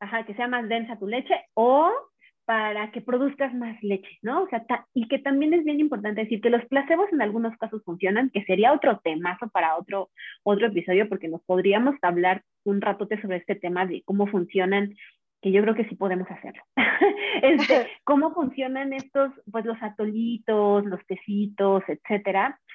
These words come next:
Speaker 1: Obviamente siempre y cuando no, no, no sean con, con, con alguna sustancia que sí se contraindique con la lactancia, porque algunos tecitos que son según para amamantar o para producir más leche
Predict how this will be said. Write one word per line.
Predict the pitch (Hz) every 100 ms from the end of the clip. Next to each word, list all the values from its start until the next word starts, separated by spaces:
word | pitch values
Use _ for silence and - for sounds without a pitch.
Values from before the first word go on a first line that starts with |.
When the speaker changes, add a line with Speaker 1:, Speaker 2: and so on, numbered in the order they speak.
| -
Speaker 1:
Obviamente | - 214 226 214 208 202
siempre | 196 190 190
y | 180
cuando | 190 190 185
no, | 185 190 185
no, | - 190
no | 175 190 185
sean | - 190 180 190
con, | 190 185 160 - _ -
con, | 185 175 170 -
con | 202 196
alguna | 202 208 208 214
sustancia | 190 190 185 202 190
que | 170
sí | - 190
se | 196 196
contraindique | 175 170 175 175 196
con | 175
la | 170
lactancia, | 160 - 170 233
porque | 208 170
algunos | 160 175 185 185
tecitos | - - 185 180 -
que | 170 -
son | 208 185 - _
según | - 180 196 208
para | 202 160
amamantar | 160 160 165 175 202 214 - - -
o | -
para | 185 175
producir | 190 190 202
más | 202 196
leche | 196 190 214 208